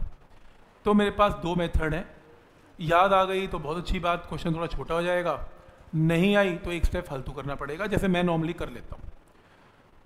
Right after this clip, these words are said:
इसके अंदर question है कि person observes a bird on a tree thirty nine point six meter high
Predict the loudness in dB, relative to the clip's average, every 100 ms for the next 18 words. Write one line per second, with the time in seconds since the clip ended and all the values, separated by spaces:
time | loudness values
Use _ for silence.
0 | -20 -20 -20 -20 -12 -6 0 2 4 4
1 | 2 0 -8 -20 -20 -20 -20 -20 -20 -20
2 | -20 -20 -8 -2 -2 2 2 2 -2 -6
3 | -10 0 0 2 0 0 -2 0 0 0
4 | -4 -2 -2 0 0 -2 -4 -6 -6 -2
5 | 0 0 0 0 -2 0 0 0 -2 -4
6 | -2 -2